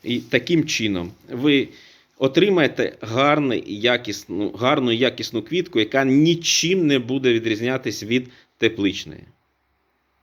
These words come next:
Тепер декілька слів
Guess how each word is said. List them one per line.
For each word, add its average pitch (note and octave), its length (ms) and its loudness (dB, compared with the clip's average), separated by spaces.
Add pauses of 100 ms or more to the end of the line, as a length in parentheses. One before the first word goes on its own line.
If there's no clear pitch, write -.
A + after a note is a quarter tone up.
(1400)
Тепер G3 340 4
декілька D#3+ 520 2
слів F3 440 0